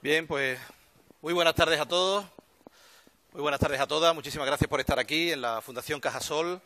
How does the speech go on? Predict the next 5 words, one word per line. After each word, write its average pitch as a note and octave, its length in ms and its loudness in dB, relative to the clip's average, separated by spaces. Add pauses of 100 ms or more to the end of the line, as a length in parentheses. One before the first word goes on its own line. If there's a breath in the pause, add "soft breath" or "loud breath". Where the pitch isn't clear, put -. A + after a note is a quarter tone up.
(500 loud breath)
en A#2 80 -8
este C3+ 400 0
segundo C#3 540 0
encuentro C3 480 -6
de A#2 520 -4